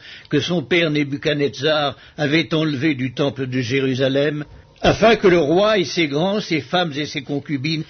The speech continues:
s'en servissent pour boire. Alors on apporta les vases d'or qui avaient été enlevés du temple de la maison de Dieu à Jérusalem. Et le roi et ses grands, ses femmes et ses concubines s'en servirent pour boire.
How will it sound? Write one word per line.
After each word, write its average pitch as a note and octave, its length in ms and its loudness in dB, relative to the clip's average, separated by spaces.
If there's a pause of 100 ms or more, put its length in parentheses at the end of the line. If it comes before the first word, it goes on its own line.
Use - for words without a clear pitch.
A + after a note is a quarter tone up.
(140)
s'en D#3+ 180 0
servissent D3+ 460 -2
pour C3 240 -6
boire. A2+ 580 -2 (380)
Alors G3 240 2
on G#3+ 140 0
apporta G3 440 -2
les E3 140 0
vases C#3 300 -2
d'or E3+ 260 -2
qui D#3 100 -2
avaient D3 120 0
été C#3 340 -4
enlevés C3+ 380 0
du B2 180 -4
temple D3 380 -4 (180)
de C3+ 100 -2
la D3 140 2
maison D3 340 0
de C3+ 140 -2
Dieu B2+ 240 0
à D3 60 2
Jérusalem. B2 800 -2 (580)
Et F3 100 4
le F#3 120 4
roi G3 420 2
et E3 100 -2
ses D#3+ 220 -4
grands, F3+ 320 -2
ses D#3+ 220 -2
femmes E3 300 -2
et D3+ 100 -6
ses D3+ 160 -6
concubines C#3 560 -4
s'en D3 220 -2
servirent C#3 500 -2
pour G#2+ 240 -8
boire. G2+ 540 -4